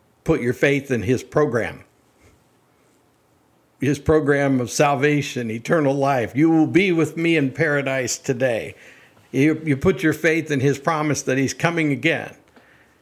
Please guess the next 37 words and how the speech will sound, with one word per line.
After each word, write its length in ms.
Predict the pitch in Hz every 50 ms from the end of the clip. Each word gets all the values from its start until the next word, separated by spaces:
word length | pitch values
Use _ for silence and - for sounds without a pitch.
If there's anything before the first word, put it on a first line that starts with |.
| _ _
You 80 | 135 127
put 220 | 127 180 160 127
your 80 | 160 143
faith 400 | 143 - 165 165 165 156 147 -
in 140 | 160 143 143
the 80 | 139
fact 380 | 143 - 156 143 139 139 135 -
that 120 | 156 131
he 160 | 107 127 139 131
plans 460 | - - 151 151 147 147 143 117 143
on 200 | 143 139 131 127
having 400 | 107 127 143 135 131 135 131 127
a 60 | 123
new 200 | 127 139 147 135
heavens 360 | 120 160 151 131 143 143 120
and 80 | 127 135
a 60 | 131
new 180 | 127 135 143 143
earth 380 | 127 127 131 131 120 - -
and 100 | 113 113
all 240 | 120 135 147 143 143
of 140 | 135 127 123
that. 260 | 135 131 123 117 - - - - - - _
You 140 | - 160 156
put 240 | - 220 214 - 196
your 80 | 196 -
faith 340 | - 180 175 180 175 -
in 160 | 165 143 143 -
all 320 | 113 139 156 160 170 175
of 140 | 156 135 139
that, 260 | 139 131 123 131 -
and 140 | 151 127 135
that 180 | 127 131 131
faith 380 | - - - 160 175 185 - 165
informs 520 | 147 143 143 - 156 147 147 147 143 110
your 140 | 117 123 113
joy, 600 | 113 117 110 127 139 127 113 107 101 110 127 -